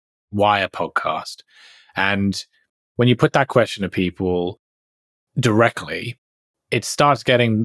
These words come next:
them to think around, "Okay, how, how can we use this as a tool that's gonna allow us to move the needle towards our, our marketing K P Is?" And then the natural follow-up to that question is,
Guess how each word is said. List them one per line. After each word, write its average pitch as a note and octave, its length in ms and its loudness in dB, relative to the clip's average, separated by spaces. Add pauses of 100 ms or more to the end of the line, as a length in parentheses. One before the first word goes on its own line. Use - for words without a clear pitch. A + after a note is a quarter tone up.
them A2 200 2
to G2 80 -10
think G2+ 340 -2
around, F#2 440 0
"Okay, F#2+ 560 -2
how, A#2 480 2
how C#3 140 2
can C3+ 160 0
we A#2+ 100 4
use G#2 260 4
this F#2 180 -4
as F2+ 100 -10
a F#2 80 -4
tool F2 640 -2
that's G2 160 -6
gonna F#2+ 160 -2
allow F2 360 0
us F2+ 200 -2
to E2+ 380 -6 (280)
move A2 200 0
the F#2+ 80 0
needle F2+ 420 -4 (100)
towards F2 300 -2
our, F2 180 0 (160)
our F#2+ 120 -2
marketing F2 420 -4
K E2 200 -10
P - 140 -12
Is?" E2 480 -6 (460)
And A2+ 100 0
then A#2 100 2
the A2+ 60 4
natural C3+ 300 2
follow-up D3 380 4
to - 80 -14
that F2+ 140 -2
question F#2 360 -4
is, F2 300 -4